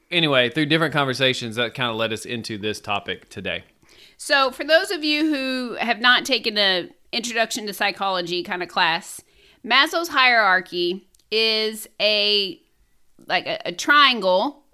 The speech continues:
Speaker 2: pyramid with five layers. And so at the very bottom i-, are your physiological needs.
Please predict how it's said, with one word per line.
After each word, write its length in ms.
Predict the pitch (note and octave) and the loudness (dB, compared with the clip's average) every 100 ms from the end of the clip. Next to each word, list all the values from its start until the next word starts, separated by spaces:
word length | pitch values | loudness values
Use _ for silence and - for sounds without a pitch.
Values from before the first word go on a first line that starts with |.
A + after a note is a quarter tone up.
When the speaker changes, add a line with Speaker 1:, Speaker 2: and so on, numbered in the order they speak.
| - | -12
Speaker 2:
pyramid 720 | - D4 C4+ G3 F3 G#3+ B3 - - _ _ _ | -2 0 2 2 2 0 -6 -14 -20 _ _ _
with 220 | G#3 A3 | -4 -4
five 400 | - B3+ A3+ A3+ | 0 4 6 6
layers. 600 | G3 F3 C#3+ C3+ - - - - | 2 -2 -2 -8 -12 -16 -18 -10
And 140 | G3 G3 | -8 -4
so 140 | A3+ | -2
at 60 | A#3 | -2
the 60 | A3+ | -4
very 420 | G3+ C4 D4+ E4+ | 0 2 2 0
bottom 680 | C4 C4 C4 G#3 D#3+ F#3 A#3+ _ _ - _ _ _ _ _ _ F3 | -2 2 2 2 0 -4 -12 _ _ -20 _ _ _ _ _ _ -10
i-, 180 | D#3+ - - | -8 -8 -6
are 100 | A3+ | -4
your 140 | A3 | -4
physiological 760 | G#3+ B3 B3 A#3+ G#3+ F#3+ F#3+ F#3 | -4 -2 -2 0 0 0 -2 -6
needs. 480 | F3+ C3 - - | -6 -6 -8 -16